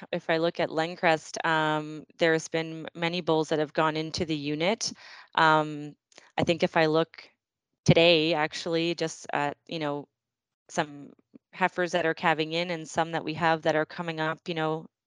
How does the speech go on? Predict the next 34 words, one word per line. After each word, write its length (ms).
soon 460
to 80
get 160
a 60
proof 440
or 140
should. 580
Um, 640
Caspian 800
was, 280
is 140
a 40
bit 120
of 120
a, 280
a 40
personal 440
favorite. 580
Um, 260
he 100
has 140
the 100
full 200
brother, 420
but 300
just 240
really 220
love, 420
like 240
the 100
bull 240
when 100
he 100
left. 500